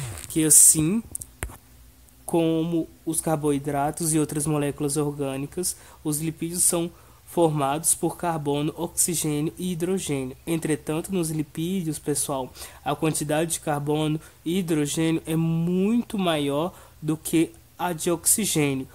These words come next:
o que confere a essas substâncias propriedades diferentes das dos glicídios. Além disso, os lipídios podem ser encontrados associados ao fósforo,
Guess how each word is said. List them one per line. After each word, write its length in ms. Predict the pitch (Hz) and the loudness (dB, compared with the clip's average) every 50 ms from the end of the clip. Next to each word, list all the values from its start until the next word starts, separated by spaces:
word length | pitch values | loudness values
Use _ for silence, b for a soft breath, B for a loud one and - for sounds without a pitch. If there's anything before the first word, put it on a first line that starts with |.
| B B B - | B B B -10
o 120 | 151 151 | -8 -6
que 140 | - - 175 | -6 -6 -6
confere 640 | - - 180 165 156 - - 160 165 175 175 160 156 | -4 -2 -2 -2 -2 0 2 2 2 2 2 0 0
a 140 | 151 156 156 | 0 0 0
essas 320 | 165 180 180 - 175 160 | 0 0 -2 0 0 0
substâncias 800 | - 160 151 147 143 - - - 165 160 160 147 - 165 - - | 0 0 -2 -2 0 0 0 0 0 0 0 0 0 -2 -4 -4
propriedades 720 | - - 214 208 - 185 156 151 156 156 156 151 156 156 | -2 -2 -2 -2 0 -2 -2 0 0 -2 -2 -2 -4 -6
diferentes 840 | 151 156 190 214 202 - 240 180 151 143 139 143 160 175 - - B B B B B B - | -6 -6 -6 -6 -4 -2 -2 -2 0 -2 -2 -4 -4 -4 -6 -8 B B B B B B -10
das 480 | 156 151 156 156 156 170 190 190 - - | -6 -4 -2 0 0 0 -2 -2 -4 -4
dos 380 | 170 160 165 165 175 185 - | -2 0 0 2 2 0 -2
glicídios. 1000 | - - 190 214 220 - - - 160 151 143 139 131 - - 120 117 - - - B B B B B B | -2 -2 -2 0 2 2 2 2 0 -2 -4 -6 -8 -10 -10 -8 -6 -6 -8 -8 B B B B B B
Além 320 | - 156 156 156 165 175 196 | -4 -2 0 0 0 0 -2
disso, 480 | 190 - 175 165 180 214 208 - - | -2 -4 -4 -4 -2 -2 0 0 0
os 120 | 170 160 160 | 0 -2 -2
lipídios 520 | 175 170 160 - 180 185 190 180 185 175 | -2 -4 -4 -4 -4 -4 -2 -2 -2 -2
podem 380 | - - 175 165 160 156 156 156 | 0 0 0 -2 0 0 -2 -2
ser 240 | - - 170 160 165 | 0 0 0 0 -2
encontrados 760 | 180 185 - 180 160 156 - 156 151 147 151 147 156 - - | -2 -4 -4 -6 -6 -4 -4 -4 -2 -2 -4 -4 -6 -8 -8
associados 680 | 170 180 180 - 185 170 165 - - 170 156 151 143 - | -6 -4 -2 -2 0 0 0 0 0 0 -2 -2 -2 -4
ao 140 | 156 156 151 | -4 -2 -2
fósforo, 760 | - - - - 156 143 143 143 - - 180 185 220 233 | -4 -6 -6 -6 -6 -4 -4 -6 -6 -6 -6 -4 -6 -6